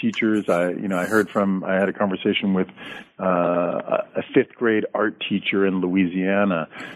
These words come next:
who was excited about the book and thinking about how can I use some of the ideas to teach, uh, human rights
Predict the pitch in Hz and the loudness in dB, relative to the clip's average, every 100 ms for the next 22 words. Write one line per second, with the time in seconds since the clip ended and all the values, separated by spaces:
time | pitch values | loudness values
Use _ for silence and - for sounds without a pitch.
0 | - - 92 87 85 87 90 90 82 80 | -10 -2 0 2 2 2 2 2 0 -6
1 | 78 - - - - - 101 101 95 90 | -8 -8 -4 -4 -4 0 2 2 0 0
2 | 90 82 92 92 - 90 85 98 87 90 | 0 -2 0 0 0 -4 -2 0 0 -2
3 | 85 87 98 98 - 92 87 90 - - | 0 0 2 0 0 -2 0 -2 -4 -12
4 | - - 98 95 104 95 92 92 90 92 | -12 -2 0 2 0 0 2 2 2 0
5 | 95 90 - 87 - 101 87 - - - | 0 0 -4 -4 -2 0 0 0 -2 -8
6 | - - - 92 90 - 107 98 92 90 | -14 -16 -2 2 2 2 0 0 2 2